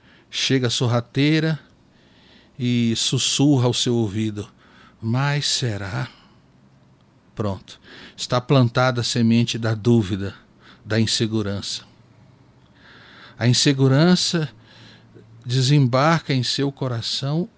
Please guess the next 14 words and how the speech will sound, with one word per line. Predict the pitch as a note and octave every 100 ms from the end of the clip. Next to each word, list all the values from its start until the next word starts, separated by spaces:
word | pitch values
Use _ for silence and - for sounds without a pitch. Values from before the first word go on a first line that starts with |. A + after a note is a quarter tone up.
| _ _ _ _ _ -
um | D#3 E3+
exército | D#3 B2 B2 E3 G#3+ A3+ - E3+ - E3+
de | D3 C#3+
dúvidas | A#2+ C3 F3+ F3 C#3 C3 B2 A#2+
e | A#2+
questionamentos. | - A#2+ - A#2 G#2 G2 F#2+ - - - - _ _ _ _ _ _ _ - - - - -
É | -
claro | - A3 D#3+ A2+
que | -
a | A#2
insegurança | A2+ C3+ A2+ G#2 G2+ B2 B2+ - - F2+ - _ _ - - - - - _
é | C#3 A2+
um | B2
estraga-prazer, | A#2 - - B2+ D3+ C3+ B2+ A#2 G2+ F2+ A2 G2